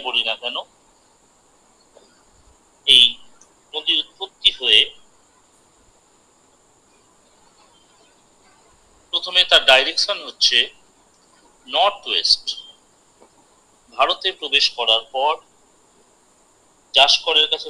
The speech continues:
প্রবেশ করার পর নর্থ ওয়েস্ট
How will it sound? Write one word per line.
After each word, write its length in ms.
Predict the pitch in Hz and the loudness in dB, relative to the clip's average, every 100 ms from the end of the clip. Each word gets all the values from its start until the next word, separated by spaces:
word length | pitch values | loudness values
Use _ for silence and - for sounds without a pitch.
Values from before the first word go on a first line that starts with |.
| - | -14
প্রবেশ 240 | 120 120 - | -8 -8 -6
করার 240 | 107 107 104 - | -6 -6 -6 -6
পর 220 | 113 120 135 _ _ _ _ _ _ _ _ _ _ _ _ _ _ _ 127 | -4 -2 -4 _ _ _ _ _ _ _ _ _ _ _ _ _ _ _ -4
নর্থ 240 | 131 139 - | -4 -4 -4
ওয়েস্ট 280 | 135 139 - | -2 -2 -4